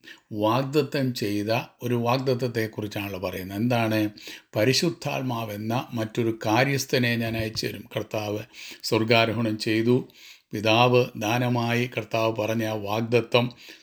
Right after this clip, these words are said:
അയച്ചു കൊടുത്തു. പെന്തക്കോസ്ത് നാളിൽ കൂടി വന്ന ദൈവജനം അത് പ്രാപിച്ചെടുക്കുവാനായിട്ട് ഇടയായി തീർന്നു. പ്രൈസ് ദി ലോർഡ്. ആ പരിശുദ്ധാത്മാവ് നമ്മുടെ ജീവിതത്തിൽ ചെയ്യുന്ന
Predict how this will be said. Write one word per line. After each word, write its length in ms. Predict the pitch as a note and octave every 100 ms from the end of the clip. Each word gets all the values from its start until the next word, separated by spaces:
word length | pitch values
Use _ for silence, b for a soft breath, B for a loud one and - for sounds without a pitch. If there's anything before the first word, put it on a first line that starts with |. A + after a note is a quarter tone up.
| B _ _ _ _ _ _ _ _ _ -
അയച്ചു 400 | G#2 A#2+ A#2+ B2+
കൊടുത്തു. 400 | A#2+ A#2 A2+ B2
പെന്തക്കോസ്ത് 580 | A2+ G#2 A#2 A#2+ A#2 C3
നാളിൽ 320 | A2 A2+ A2+ A2+ -
കൂടി 280 | - A#2 A2+
വന്ന 300 | A2 G#2+ G#2+ G#2+ B B B -
ദൈവജനം 760 | G2 A#2 A#2 G#2 G#2+ G#2+ A2+ A2+ -
അത് 140 | G#2 G#2
പ്രാപിച്ചെടുക്കുവാനായിട്ട് 1300 | G2+ G#2 G2+ A2 G#2+ G#2+ G2 - G#2 F#2+ F#2 F2+ F2
ഇടയായി 300 | F#2 F#2 F2+
തീർന്നു. 420 | E2+ F#2 E2+ E2+ - _
പ്രൈസ് 340 | - G2+ F#2 -
ദി 100 | E2+
ലോർഡ്. 240 | F2+ - B B
ആ 100 | C3 D3+ D3+
പരിശുദ്ധാത്മാവ് 1400 | G#2+ G2+ B2+ - D#3 - - A#2 A2 A2 G#2 G2 G2+ A2 F3 - B B -
നമ്മുടെ 340 | A2 C3+ C3+ A#2+ F#2+
ജീവിതത്തിൽ 800 | - A#2+ C3+ C#3 C3+ C3 C#3 B2 A#2+
ചെയ്യുന്ന 720 | - G2 G#2+ A2 A#2+ G#2+ A2